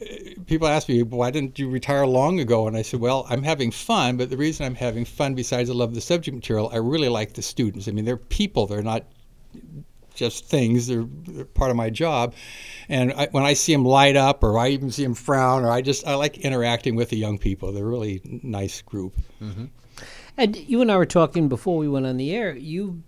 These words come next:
Speaker 2: also been in Napa for gener-, I mean, your
Speaker 1: Well, <laughs>
Speaker 2: family has been here for
Speaker 1: yeah.
Speaker 2: generations.
Speaker 1: Yeah, yeah. So I really see Napa change. I was born here in nineteen forty. My mother's born here in nineteen eleven. My dad's family came here in the twenties, and my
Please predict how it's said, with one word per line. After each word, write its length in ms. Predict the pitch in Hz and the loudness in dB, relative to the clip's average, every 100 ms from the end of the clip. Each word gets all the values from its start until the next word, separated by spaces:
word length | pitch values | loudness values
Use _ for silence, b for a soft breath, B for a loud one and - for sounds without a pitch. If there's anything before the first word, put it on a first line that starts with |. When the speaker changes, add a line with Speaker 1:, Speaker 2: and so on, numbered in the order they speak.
| - | -18
Speaker 2:
also 400 | - 185 175 180 | -10 -6 -4 -4
been 320 | 147 113 143 190 | -6 -4 -4 -2
in 200 | 160 151 | -2 -2
Napa 480 | 151 202 - 104 | -2 -4 -8 -10
for 340 | 101 - 120 117 117 120 | -10 -12 -10 -10 -12 -8
gener-, 440 | - 160 170 185 | -2 -2 -2 -2
I 100 | 156 | -2
mean, 140 | 143 143 | -2 4
your 100 | 147 | 6
Speaker 1:
Well, 100 | 156 | 8
<laughs> 100 | 180 | 6
Speaker 2:
family 260 | 240 240 139 | 6 4 4
has 80 | |
been 180 | 196 151 | 4 2
here 200 | 139 202 | 4 4
for 60 | 165 | 2
Speaker 1:
yeah. 80 | 147 | 0
Speaker 2:
generations. 920 | 170 175 180 202 247 214 185 143 175 | 0 2 2 2 4 4 4 2 2
Speaker 1:
Yeah, 160 | 165 156 | 2 2
yeah. 0 | |
So 260 | 160 - 143 | -2 0 2
I 220 | 131 143 | 4 4
really 220 | 160 151 | 4 2
see 180 | 123 139 | 0 0
Napa 340 | 123 170 202 127 | 0 0 0 -2
change. 380 | - 117 117 | 0 0 0
I 100 | 123 | 0
was 180 | 123 131 | 2 0
born 380 | 110 123 131 120 | -2 -2 0 0
here 220 | 110 123 | 0 0
in 80 | 113 | 0
nineteen 400 | 117 117 123 107 | -2 -4 -6 -6
forty. 520 | - 160 156 143 139 | -4 0 2 2 -2
My 140 | 131 107 | -2 0
mother's 360 | 117 123 127 | 0 2 0
born 260 | 110 120 123 | 0 0 0
here 120 | 120 | 0
in 80 | 117 | 0
nineteen 340 | 113 131 - 110 | 0 -2 -4 -4
eleven. 460 | 110 123 127 127 | 0 0 2 0
My 120 | 123 | 0
dad's 320 | 113 113 117 - | 0 0 -2 -2
family 300 | 120 120 117 | -2 0 -2
came 240 | 127 113 | -2 0
here 180 | 117 110 | 0 0
in 120 | 113 | -2
the 80 | 113 | -2
twenties, 560 | - 117 117 117 117 | -2 0 2 0 0
and 80 | 123 | -2
my 100 | 120 | -2